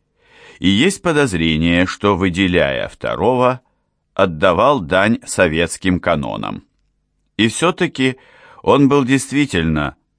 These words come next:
душевно и эстетически широк,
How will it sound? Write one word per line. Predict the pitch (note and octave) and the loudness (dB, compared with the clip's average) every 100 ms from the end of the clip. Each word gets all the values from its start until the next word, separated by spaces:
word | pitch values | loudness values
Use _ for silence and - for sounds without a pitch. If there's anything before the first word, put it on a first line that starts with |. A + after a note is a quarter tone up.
| _ - | _ -2
душевно | G2+ G#2 - G#2 G#2+ G#2+ G#2+ | 0 0 0 0 2 0 0
и | - - F#2 F2+ | 0 -2 -2 -2
эстетически | F2 - D2+ F#2 F2+ F#2+ F2+ - F#2 | -4 -6 -6 -4 -2 -2 -4 -4 -4
широк, | F2 E2 C#2+ E2 G2+ - | -2 -4 -2 -2 -2 -8